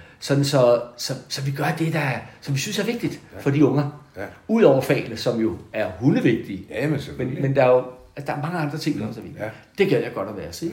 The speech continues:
Speaker 1: så, så jeg søgte nogle skolelederjobs i Københavnsområdet og Frederikssundsområdet, der var den evige toer.
Speaker 2: Ja.
Speaker 1: Så det kunne man ikke bruge til meget. Og så søgte jeg til Sønderjylland, fordi,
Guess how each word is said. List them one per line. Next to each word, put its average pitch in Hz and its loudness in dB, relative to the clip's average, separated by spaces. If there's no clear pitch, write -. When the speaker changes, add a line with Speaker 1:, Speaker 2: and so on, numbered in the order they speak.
Speaker 1:
så, - -12
så - -8
jeg 226 -4
søgte 233 -6
nogle 139 -4
skolelederjobs 139 -2
i 120 -8
Københavnsområdet 113 -4
og 98 -10
Frederikssundsområdet, 107 -10
der 101 -6
var 101 -6
den 107 -10
evige 123 -8
toer. 139 -2
Speaker 2:
Ja. - -20
Speaker 1:
Så - -16
det 90 -12
kunne - -6
man 92 -4
ikke 95 -12
bruge 113 -8
til 113 -12
meget. 110 -12
Og 135 -12
så 170 -8
søgte 156 -4
jeg 139 -2
til 135 -8
Sønderjylland, 139 -2
fordi, 117 -8